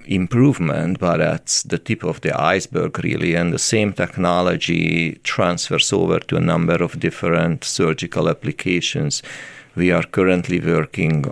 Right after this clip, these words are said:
on, uh, partial kidney resection, and, uh, a, a number of other plans have been brought up. Importantly, Queen's, uh, uh, is emerging as a,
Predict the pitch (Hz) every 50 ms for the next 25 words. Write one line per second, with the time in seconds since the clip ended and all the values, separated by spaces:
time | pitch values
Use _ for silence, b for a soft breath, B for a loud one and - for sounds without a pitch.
0 | - - 80 76 78 78 78 78 78 78 - - - - 82 80 80 78 78 85
1 | - - - 87 85 82 - - - 92 87 - - - 87 85 90 85 85 76
2 | 82 - - - 87 80 - - - - 87 85 87 - - B B B B B
3 | B B B B _ - 90 82 82 85 87 90 90 87 - - - - 92 90
4 | 87 87 85 - - - - - - 95 95 98 95 95 90 87 87 87 82 85
5 | 87 85 80 80 78 - - 90 82 82 78 80 85 82 82 - - 104 92 82
6 | 80 87 - 87 82 80 82 - 82 80 80 82 78 82 85 78 78 - - -
7 | - B B B B B B B - - - _ _ - 98 98 92 - - 104
8 | 101 98 98 95 92 90 - 113 101 95 95 95 90 - - - 95 95 90 85
9 | 85 85 82 80 - - - - - - - 95 90 90 90 90 87 - - -
10 | 87 87 87 90 90 87 85 85 82 - B B B B B B B B B B
11 | - - - 95 98 95 95 95 95 98 92 - 92 92 87 90 98 98 95 -
12 | - 82 78 82 87 85 - 87 - - 73 73 82 82 80 85